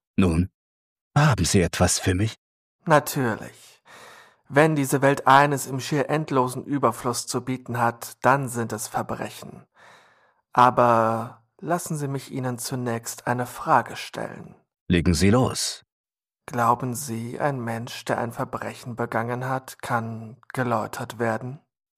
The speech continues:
Speaker 1: Geläutert? Im Sinne von religiöser Absolution?
Speaker 2: Ja, genau. Die Rettung der Seele, das Reinwaschen von Schuld und Sünde durch die Hinwendung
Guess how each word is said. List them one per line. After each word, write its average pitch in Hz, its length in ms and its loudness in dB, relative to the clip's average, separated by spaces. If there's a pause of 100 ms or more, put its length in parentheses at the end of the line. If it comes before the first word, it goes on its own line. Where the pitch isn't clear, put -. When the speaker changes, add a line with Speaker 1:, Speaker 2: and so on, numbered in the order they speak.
Speaker 1:
Geläutert? 110 1040 0 (720)
Im 87 180 4
Sinne 87 280 4
von 64 760 -2
religiöser 90 720 4
Absolution? 87 840 2 (140)
Speaker 2:
Ja, 151 640 0
genau. 123 800 -4 (1000)
Die 127 280 -4
Rettung 151 480 -2
der 135 180 0
Seele, 113 560 -6
das 117 400 -2
Reinwaschen 139 800 0
von 113 240 -8
Schuld 160 480 -4
und 131 260 -6
Sünde 120 560 -2 (680)
durch 147 260 -4
die 165 120 -4
Hinwendung 127 920 -4